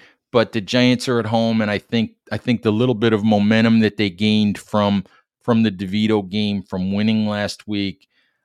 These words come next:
I think all of that will help the Giants, and I think the Giants will come away with a second straight victory on Sunday. I know that, uh,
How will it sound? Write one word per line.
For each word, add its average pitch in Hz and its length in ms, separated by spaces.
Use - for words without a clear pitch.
I 101 80
think 113 260
all 107 240
of 90 200
that 107 360
will 107 220
help 117 420
the 165 100
Giants, 120 720
and 104 140
I 101 100
think 113 340
the 110 100
Giants 107 720
will 110 160
come 107 280
away 107 240
with 104 160
a 95 60
second 101 420
straight 101 400
victory 110 520
on 104 180
Sunday. 107 520
I 92 120
know 92 360
that, 101 380
uh, 101 200